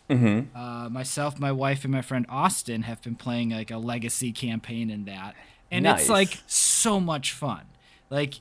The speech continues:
Speaker 2: the, the mechanics of Dice Throne by itself are really fun and engaging, but the fact that they added, like,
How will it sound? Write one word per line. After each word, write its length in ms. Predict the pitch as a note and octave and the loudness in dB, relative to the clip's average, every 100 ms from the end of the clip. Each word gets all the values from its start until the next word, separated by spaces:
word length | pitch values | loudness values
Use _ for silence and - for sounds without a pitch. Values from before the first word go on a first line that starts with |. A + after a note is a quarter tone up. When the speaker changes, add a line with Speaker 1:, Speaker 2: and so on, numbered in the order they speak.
| _ C#3 | _ -10
Speaker 2:
the, 320 | C3 D3+ C#3+ | -2 0 0
the 160 | C3 | 0
mechanics 640 | C#3+ C#3+ - F#3+ G3 G3 - | 0 0 2 2 4 0 -4
of 580 | D#3 D3 C#3 C3+ - C3 | 0 2 2 2 -4 -6
Dice 280 | C#3+ C#3 - | -4 -2 -2
Throne 200 | D3 C#3 | -2 0
by 180 | C3 | -2
itself 640 | A#2+ - - A#2 C#3 E3 - - _ _ _ - | -4 -6 -8 -6 -6 -8 -14 -20 _ _ _ -4
are 120 | C#3 | -2
really 480 | C3 C3 D3+ D#3+ D3+ | -2 0 2 2 0
fun 280 | C#3 C#3+ D3+ | 2 2 2
and 120 | C#3 | 2
engaging, 800 | A#2+ A#2 A2 B2+ D3+ F#3 G3+ A3+ _ _ _ - | 0 -2 -6 -4 -4 -4 -4 -8 _ _ _ -6
but 300 | D#3 D3+ C3+ | -2 -2 -2
the 80 | C#3+ | -8
fact 540 | C#3 D#3 D#3+ E3+ - - | -4 -2 0 -2 -4 -4
that 360 | C#3 C3 B2+ - - - | -2 -2 -6 -12 -20 -12
they 180 | - D3 | -4 -4
added, 400 | - D3 C#3+ A#2+ | 2 2 2 0
like, 380 | B2+ A2+ - - | -4 -6 -10 -18